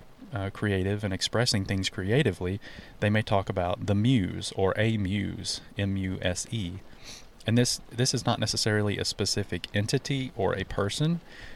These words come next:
but it is, it's, it's more about the being open to the flow of energy and kind of the flow of the universe to guide us on our creative expression. And, you know, people will say that when they,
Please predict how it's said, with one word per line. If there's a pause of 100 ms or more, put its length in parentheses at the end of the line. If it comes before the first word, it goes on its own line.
(140)
but
it
is, (220)
it's,
it's (460)
more
about
the (360)
being
open
to
the
flow
of
energy
and
kind
of
the
flow
of
the
universe (680)
to
guide
us
on
our
creative
expression. (1000)
And,
you
know,
people
will
say
that
when
they,